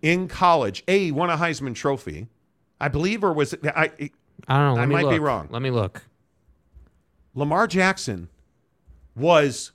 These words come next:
Speaker 1: like, a historically good runner in college. You knew that dude was a track star who could, you knew that.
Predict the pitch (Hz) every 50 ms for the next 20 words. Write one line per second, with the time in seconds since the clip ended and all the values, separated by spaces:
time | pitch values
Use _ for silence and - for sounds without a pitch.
0 | _ - - 165 165 160 160 160 170 156 - - 156 - - - - - - 196
1 | 202 208 202 190 - - 151 156 139 117 101 - 151 151 143 131 120 104 101 -
2 | _ _ _ - 123 113 113 131 151 160 151 143 117 92 85 - - 117 120 117
3 | - 131 131 117 101 82 - 64 - - - - _ _ _ _ _ _ _ _
4 | _ _ - 90 107 147 185 220 226 214 214 226 220 196 170 147 120 110 - -
5 | _ _ - 113 135 170 196 185 156 160 170 175 165 156 143 139 139 120 120 123
6 | - - 180 170 170 170 - - 170 160 156 156 143 135 147 - - 147 120 110
7 | - _ _ _ _ _ - - - _ _ _ _ - 151 170 170 175 190 196
8 | 190 143 131 101 92 - -